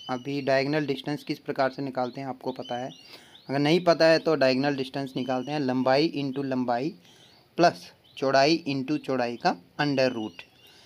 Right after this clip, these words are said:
तो जब हम वॉलीबॉल का निकालते हैं तो हाफ ग्राउंड का निकालेंगे अभी, क्योंकि इसमें already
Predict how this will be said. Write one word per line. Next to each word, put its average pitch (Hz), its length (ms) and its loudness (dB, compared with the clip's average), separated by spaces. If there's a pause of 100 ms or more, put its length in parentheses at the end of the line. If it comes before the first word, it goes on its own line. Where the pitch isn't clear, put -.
(560)
तो 143 60 -6
जब 214 140 6
हम 226 140 8
वॉलीबॉल 170 400 8
का 185 100 6
निकालते 147 400 4
हैं 175 160 0
तो 175 340 0 (320)
हाफ 156 280 4
ग्राउंड 156 300 2
का 170 120 2
निकालेंगे 139 440 2
अभी, 135 180 -2
क्योंकि 139 380 -2
इसमें 147 380 -6
already 135 560 -2